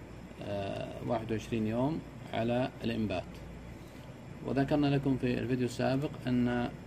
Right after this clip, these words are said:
التربة لا تحتوي على أي نوع من أنواع الأسمدة، لا أسمدة عضوية ولا أسمدة كيماوية أثناء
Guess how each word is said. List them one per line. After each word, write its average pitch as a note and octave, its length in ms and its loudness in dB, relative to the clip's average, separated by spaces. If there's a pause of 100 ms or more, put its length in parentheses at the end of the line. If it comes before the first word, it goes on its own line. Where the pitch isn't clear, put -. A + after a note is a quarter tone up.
(160)
التربة A#2+ 600 2 (160)
لا B2 200 4
تحتوي A#2+ 500 2
على G#2+ 220 4
أي B2+ 320 4
نوع B2 320 4 (100)
من A2+ 140 -2
أنواع A2 460 0
الأسمدة، B2+ 560 0 (640)
لا B2 280 4
أسمدة A2 300 -2
عضوية A#2 400 2
ولا A#2+ 300 2
أسمدة A2 280 -2
كيماوية A2+ 500 0
أثناء C3 600 0